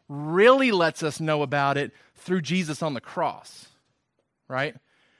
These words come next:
We then turn around and celebrate that glory, right? We see it, we recognize it. The Holy Spirit lifts our blindness so that we can, we can understand it, right? And then we're celebrating it in such a way that others come to know him more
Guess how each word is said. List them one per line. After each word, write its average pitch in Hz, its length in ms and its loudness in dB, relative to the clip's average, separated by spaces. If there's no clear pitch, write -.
We 214 260 4
then 220 220 4
turn 202 280 2
around 196 400 4
and 165 220 -2
celebrate 202 1000 0
that 135 200 -4
glory, 113 460 -10
right? 170 160 -6
We 196 140 -2
see 247 520 2
it, 165 120 2
we 196 100 0
recognize 185 640 4
it. 170 140 -4
The 185 100 0
Holy 220 180 6
Spirit 214 400 2
lifts 202 400 4
our 185 180 4
blindness 175 680 0
so 196 100 -4
that 180 100 -4
we 180 140 -2
can, 165 260 -2
we 190 80 -2
can 190 180 -2
understand 208 680 -2
it, 139 180 -4
right? 175 180 -2
And 185 100 -2
then 196 100 0
we're 180 180 0
celebrating 202 840 4
it 180 100 -4
in 165 60 -4
such 175 240 -4
a 185 60 -4
way 170 300 0
that 180 140 -4
others 170 400 0
come 151 240 -6
to 151 120 -8
know 135 260 -4
him 120 340 -8
more 127 500 -6